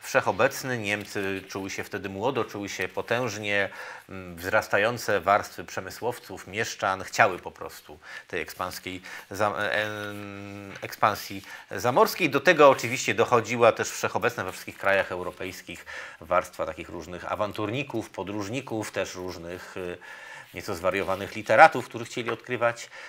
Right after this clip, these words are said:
świat. No i w latach osiemdziesiątych Niemcy do tej ekspansji przystąpiły. Byli oczywiście też niemieccy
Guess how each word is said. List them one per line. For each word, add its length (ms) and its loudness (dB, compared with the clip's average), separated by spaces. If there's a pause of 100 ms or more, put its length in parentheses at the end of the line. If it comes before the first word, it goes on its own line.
świat. 460 4
No 100 -6
i 140 -10
w 220 -18
latach 360 2
osiemdziesiątych 640 -8
Niemcy 320 -6
do 120 -2
tej 160 -4
ekspansji 500 -4
przystąpiły. 480 -10
Byli 220 -2
oczywiście 360 -6
też 140 -6
niemieccy 560 -10